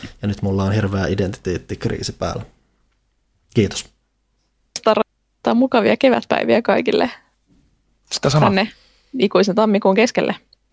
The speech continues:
Speaker 1: Mm.
Speaker 2: Erik H. Suositteletteko ostamaan kolme solkisia noidan kenkiä, jos menisin niiden ja luudan kanssa pääsiäisenä? E-, emme taida olla asiantuntijoita.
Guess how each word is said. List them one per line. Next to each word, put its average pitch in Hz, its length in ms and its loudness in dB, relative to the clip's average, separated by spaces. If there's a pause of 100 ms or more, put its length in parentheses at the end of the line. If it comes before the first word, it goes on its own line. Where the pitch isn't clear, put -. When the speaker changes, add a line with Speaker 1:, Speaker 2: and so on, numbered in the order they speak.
(100)
Speaker 1:
Mm. 107 200 0 (760)
Speaker 2:
Erik 277 280 6
H. 196 240 4 (400)
Suositteletteko 226 680 4
ostamaan 202 440 2
kolme 311 320 4
solkisia 202 540 2
noidan 190 340 4
kenkiä, 175 320 2
jos - 140 -2
menisin 185 360 2
niiden 208 280 4
ja 185 80 4
luudan 202 340 4
kanssa - 280 -2
pääsiäisenä? 190 560 0 (2250)
E-, - 200 2 (640)
emme 214 420 4
taida 196 360 4
olla 202 200 6
asiantuntijoita. 214 800 0